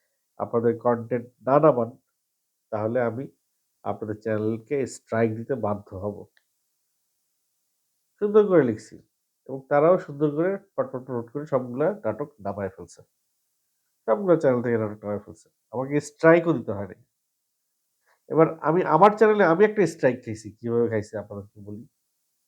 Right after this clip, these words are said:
গাজী টিভি একসময় খেলা প্রচার করত সরাসরি। তো আমি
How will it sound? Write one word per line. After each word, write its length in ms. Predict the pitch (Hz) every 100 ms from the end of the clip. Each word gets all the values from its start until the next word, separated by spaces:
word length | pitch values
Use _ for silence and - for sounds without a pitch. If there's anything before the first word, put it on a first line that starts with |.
| _ _ _ _ _ _ _ _ _ _ _ _ _ _ _ - _ _ _ _ _ _ _ 113
গাজী 240 | 123 160 202
টিভি 640 | 208 170 170 220 233 - -
একসময় 680 | - - 123 120 151 190 202 _ _ _ _
খেলা 280 | - 135 135
প্রচার 300 | 117 110 110
করত 300 | 101 95 -
সরাসরি। 540 | 90 107 104 - 87 _ _ _ _ _ _ _ _ _ _ _ _ _ _ -
তো 60 |
আমি 640 | 180 175 202 190 175 180